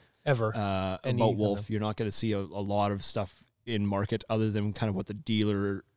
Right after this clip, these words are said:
Speaker 2: local dealer might do, which is probably supported by Wolf, but, um, they're not Trex as far as their marketing goes.
Speaker 1: Nope.
Speaker 2: Like, you're never gonna see that.
Speaker 1: No.
Speaker 2: Um, but they do have a great product and they back it well. It, it, of the brands that we work with, which is,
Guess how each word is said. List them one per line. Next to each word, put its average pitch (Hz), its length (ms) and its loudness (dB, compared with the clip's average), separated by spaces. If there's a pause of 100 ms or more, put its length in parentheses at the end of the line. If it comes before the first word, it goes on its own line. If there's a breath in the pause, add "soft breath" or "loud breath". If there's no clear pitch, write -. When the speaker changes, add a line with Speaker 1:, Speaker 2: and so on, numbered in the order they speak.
(200)
Speaker 2:
local 113 240 -2
dealer 101 300 2
might 98 180 -2
do, 98 160 2
which 104 180 -2
is 110 140 -4
probably 120 220 6
supported 104 420 2
by 95 120 0
Wolf, 98 280 -2
but, 104 200 -4 (480 soft breath)
um, 98 260 -6 (240)
they're 135 200 8
not 131 200 6
Trex - 420 -2 (240)
as 110 100 -6
far 101 200 2
as 85 60 -2
their 101 100 -4
marketing 95 320 -4
goes. - 280 -10 (220)
Speaker 1:
Nope. 120 180 2
Speaker 2:
Like, 113 120 -10
you're 117 100 6
never 110 160 4
gonna 101 140 0
see - 160 2
that. 95 240 -8 (240 soft breath)
Speaker 1:
No. 113 200 0 (200)
Speaker 2:
Um, 95 260 -4 (1040)
but 127 280 6
they 127 120 8
do 127 140 8
have 123 120 8
a 107 60 2
great 107 340 4
product 120 320 6
and 131 140 0
they 110 60 2
back 104 420 2
it 117 100 2
well. 104 400 2
It, 120 240 -2
it, 120 220 2
of 113 180 0
the 113 100 2 (180)
brands 135 420 4
that 123 80 4
we 113 260 4
work 117 340 2
with, 185 240 0
which 113 180 -2
is, 104 220 0